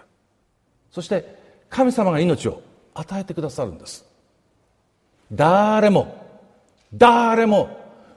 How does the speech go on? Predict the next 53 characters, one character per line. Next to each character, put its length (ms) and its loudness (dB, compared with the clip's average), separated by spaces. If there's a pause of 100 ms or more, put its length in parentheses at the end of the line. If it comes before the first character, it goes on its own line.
(100)
生 140 4
ま 180 4
れ 100 -2
よ 120 -2
う 40 -6
と 80 -6
思 120 -2
っ 20 -8
て 100 -2
生 40 -2
ま 80 -4
れ 80 -10
て 60 -20
き 20 -20
た 80 -12
人 140 -18
い 60 -14
な 80 -12
い 20 -20
で 60 -20
し 80 -20
ょ。 80 -18 (1800)
神 240 -6
様 280 -10
が 80 -8
命 280 -8
を 80 -16
与 180 -20
え 60 -20
た。 180 -20 (680)
神 220 -4
様 240 -6
が 160 -8 (280)
命 260 -8
を 40 -18
取 140 -16
り 40 -14
去 120 -20
っ 40 -20
て 180 -20
い 20 -20
く。 200 -20 (1800)
そ 220 -8
の 340 -4 (600)
命 400 0
の 120 -2
主 200 -8
で 120 0
あ 60 -2
る 60 -8
神 200 -10
様 220 -10
に 100 -12